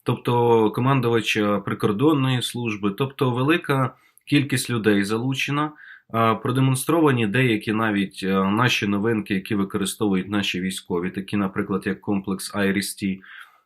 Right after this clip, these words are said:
і ск-, і інтерв'ю з командувачем повітряних сил. І оце другий блок, чому я раджу подивитися, це інтерв'ю, це хроніка з людьми, які були безпосередніми учасниками подій.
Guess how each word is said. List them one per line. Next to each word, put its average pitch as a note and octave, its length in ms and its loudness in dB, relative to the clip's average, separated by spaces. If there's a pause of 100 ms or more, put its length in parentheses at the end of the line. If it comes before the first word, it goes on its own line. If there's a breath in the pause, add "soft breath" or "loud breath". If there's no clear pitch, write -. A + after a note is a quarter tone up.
(160)
і G#2+ 240 2
ск-, G2 200 -6
і A2 140 -2
інтерв'ю A2 420 0
з G#2 60 -4
командувачем G2 760 -2
повітряних G2 600 -2
сил. F#2 340 -2 (420 loud breath)
І A#2+ 120 0
оце C3 300 2
другий D3+ 360 4
блок, G#2 280 0
чому A2+ 260 -2
я A2+ 120 0
раджу A#2 320 -2
подивитися, E3+ 560 -2
це C#3 360 0 (340 soft breath)
інтерв'ю, D#3+ 640 4
це C#3 180 2
хроніка A2 680 2
з - 80 -8
людьми, C3 360 0
які C#3 320 0
були B2+ 260 0
безпосередніми B2+ 840 -2
учасниками A2 720 -2
подій. A2+ 460 -4